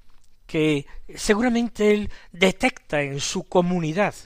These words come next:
probablemente la comunidad de Jerusalén. Si alguien se cree religioso y no refrena su lengua, sino que se engaña a sí mismo, su religiosidad está vacía.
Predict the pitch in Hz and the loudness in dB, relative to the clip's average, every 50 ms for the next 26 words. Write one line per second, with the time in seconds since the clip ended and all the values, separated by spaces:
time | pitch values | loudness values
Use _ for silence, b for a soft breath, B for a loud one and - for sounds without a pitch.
0 | - - _ - - - - 139 135 135 135 135 143 147 143 - 147 139 131 - | -20 -20 _ -20 -14 -10 -6 -4 -2 -2 -2 -2 -4 -6 -4 -2 0 0 0 -2
1 | - 151 139 135 135 127 131 135 127 123 - - 139 127 127 120 - - 147 151 | -4 -8 -8 -6 -4 -2 -2 -2 -2 -2 -4 -4 -6 -6 -6 -6 -6 -6 -6 -6
2 | 175 165 127 - _ _ _ _ _ _ _ _ _ b b b b b b b | -6 -8 -10 -16 _ _ _ _ _ _ _ _ _ b b b b b b b
3 | b b b b b b b b - - 220 269 302 311 311 302 269 - - 214 | b b b b b b b b 0 6 8 8 8 8 6 6 8 8 8 8
4 | - - 196 175 170 156 139 - - - 175 185 185 165 143 - - - 165 135 | 6 6 6 6 6 6 4 2 0 2 2 2 2 0 -2 -8 -10 -8 -6 -6
5 | 98 - - - - _ _ _ - - _ _ _ _ _ _ _ - 190 185 | -6 -6 -10 -12 -14 _ _ _ -20 -20 _ _ _ _ _ _ _ -4 -2 0
6 | 175 208 240 233 - - - - - - 139 131 123 113 113 - - - 147 139 | 2 2 2 2 2 -2 -2 -4 -4 -4 -2 -2 -4 -6 -10 -12 -12 -6 -2 -2
7 | 175 196 196 175 196 196 - - _ _ _ _ _ _ _ _ _ _ _ _ | 0 0 -2 -4 -8 -10 -12 -14 _ _ _ _ _ _ _ _ _ _ _ _
8 | - - - - - 175 156 147 131 - - 113 - - - 127 117 113 165 175 | -10 0 6 8 8 8 8 4 -4 -4 -6 -8 -8 -8 -10 -10 -2 2 4 4
9 | 190 180 151 - - - 117 131 160 165 - - 170 175 - b b b b b | 4 4 2 -4 -6 -8 -8 -6 -6 -6 -6 -8 -10 -10 -12 b b b b b
10 | b b b - - - - 139 123 - 131 135 127 123 120 - - 139 123 - | b b b -20 -16 -12 -10 -10 -8 -6 -6 -6 -6 -6 -8 -12 -12 -10 -6 -6
11 | - - 120 110 151 180 - - - - _ - - - - - - 151 160 185 | -6 -4 -2 0 0 0 0 -2 -10 -20 _ -16 -12 -10 -6 -2 2 2 2 2
12 | - _ _ _ - 156 156 156 - - - 117 - - - | 0 _ _ _ -6 -2 -2 -2 -2 -2 -14 -14 -16 -18 -20